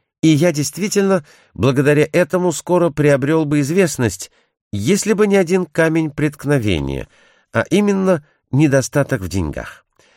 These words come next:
Вы отлично понимаете, что специалист, желающий приобрести известность, должен обязательно жить где-нибудь в районе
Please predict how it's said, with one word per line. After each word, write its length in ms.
Вы 200
отлично 420
понимаете, 560
что 200
специалист, 680
желающий 600
приобрести 600
известность, 640
должен 380
обязательно 720
жить 260
где-нибудь 520
в 100
районе 460